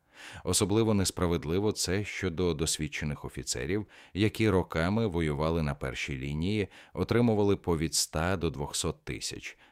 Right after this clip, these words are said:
а через поранення змушені перевестися в тил.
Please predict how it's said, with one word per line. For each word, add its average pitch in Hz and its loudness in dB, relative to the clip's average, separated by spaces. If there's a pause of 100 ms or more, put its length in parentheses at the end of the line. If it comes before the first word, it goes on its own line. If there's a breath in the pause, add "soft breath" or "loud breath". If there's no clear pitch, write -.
а 76 -2
через 69 -4
поранення 73 -2
змушені 80 -2
перевестися 71 -4
в - -14
тил. 95 -4